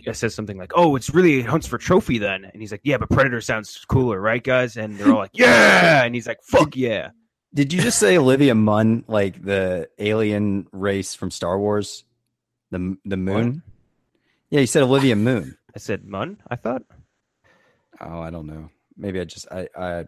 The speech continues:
Speaker 3: maybe I misheard.
Speaker 1: I probably pronounced it wrong. I pronounce wrong, stuff wrong all the time.
Speaker 3: No, it
Speaker 2: This
Speaker 3: just
Speaker 2: is
Speaker 3: brought
Speaker 2: one
Speaker 3: me
Speaker 2: of the
Speaker 3: back,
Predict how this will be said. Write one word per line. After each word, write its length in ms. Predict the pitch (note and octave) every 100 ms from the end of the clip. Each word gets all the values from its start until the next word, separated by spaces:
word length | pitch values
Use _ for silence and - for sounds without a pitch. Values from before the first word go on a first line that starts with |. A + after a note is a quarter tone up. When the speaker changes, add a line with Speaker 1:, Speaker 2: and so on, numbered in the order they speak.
| -
Speaker 3:
maybe 180 | G2+ G2
I 40 |
misheard. 480 | F2 E2 F#2 E2 D#2+ _ _ _ _ -
Speaker 1:
I 100 | -
probably 300 | - B2+ A#2
pronounced 320 | G#2 G#2 -
it 60 | B2+
wrong. 160 | B2
I 60 | B2+
pronounce 420 | B2+ B2+ - -
wrong, 180 | E2+ G#2+
stuff 240 | - A#2 B2+
wrong 120 | B2
all 60 |
the 60 | B2+
time. 380 | C3 A#2+ - - _ _ _ _ -
Speaker 3:
No, 100 | B2+
it 40 |
Speaker 2:
This 60 | A#2+ B2+
Speaker 3:
just 20 |
Speaker 2:
is 40 | -
Speaker 3:
brought 120 | C3
Speaker 2:
one 60 | -
Speaker 3:
me 20 |
Speaker 2:
of 60 | A2
the 60 |
Speaker 3:
back, 600 | G#2+ - _ - - -